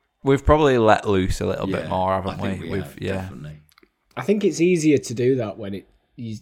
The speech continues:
Speaker 3: you, you seem, I mean, the, the film chat seems to be more serious,
Speaker 2: Yes,
Speaker 3: doesn't it,
Speaker 2: yeah.
Speaker 3: at times?
Speaker 1: Yeah.
Speaker 3: So as, as what's happened with this series and with the sort of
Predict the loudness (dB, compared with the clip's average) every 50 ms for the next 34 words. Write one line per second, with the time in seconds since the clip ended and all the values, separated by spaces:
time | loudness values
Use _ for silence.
0 | _ _ _ -10 -10 -10 -12 _ _ _ _ _ -20 -20 _ _ _ _ _ _
1 | -10 -8 -8 -6 -2 0 0 2 2 0 0 -2 -6 -12 _ -16 _ -4 -2 -2
2 | 0 0 -2 -2 -2 -4 -4 -6 -8 _ _ _ _ _ _ _ -8 -8 -4 0
3 | 2 4 4 4 2 0 0 -2 -4 -4 -6 -8 -6 -6 -6 -6 -8 -6 -6 -4
4 | -4 -2 -2 -2 -2 -2 -4 -6 -6 -6 -4 -2 0 0 0 0 -2 -2 -6 -8
5 | -8 -4 -4 -4 -4 -4 -4 -4 -4 -4 -4 -4 -4 -2 -2 -2 -2 -2 -4 -6
6 | -8 -8 -8 -10 -12 -14 -18 -20 _ _ _ _ -6 -2 0 0 0 -2 -4 -8
7 | _ _ _ _ _ _ _ _ _ _ -4 -4 -2 -2 -4 -6 -6 -4 -4 -4
8 | -4 -6 -8 -8 -4 -4 -6 -4 -4 -4 -6 -2 0 2 2 2 0 -6 -4 -2
9 | -2 -2 -2 -2 -2 -4 -6 -6 -10 -12 -12 -12 -10 -10 -10 -12 -12 _ _ _
10 | _ _ -10 -8 -6 -6 -6 -6 -6 -8 -8 -8 -12 _ _ _ -18 -10 -8 -8
11 | -6 -6 -8 -10